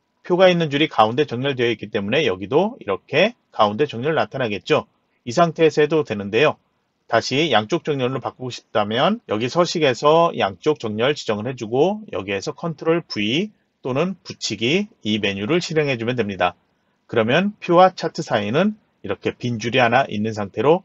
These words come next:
위치가 설정이 완료가 됩니다. 그래서 실제 완성되어 있는 이 문서, 여러분이 시험장에서 작성할 문서죠. 이런 경우에도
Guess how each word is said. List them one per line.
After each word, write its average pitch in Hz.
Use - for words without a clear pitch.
위치가 120
설정이 143
완료가 101
됩니다. 101
그래서 143
실제 160
완성되어 139
있는 131
이 110
문서, 113
여러분이 131
시험장에서 147
작성할 127
문서죠. 117
이런 156
경우에도 131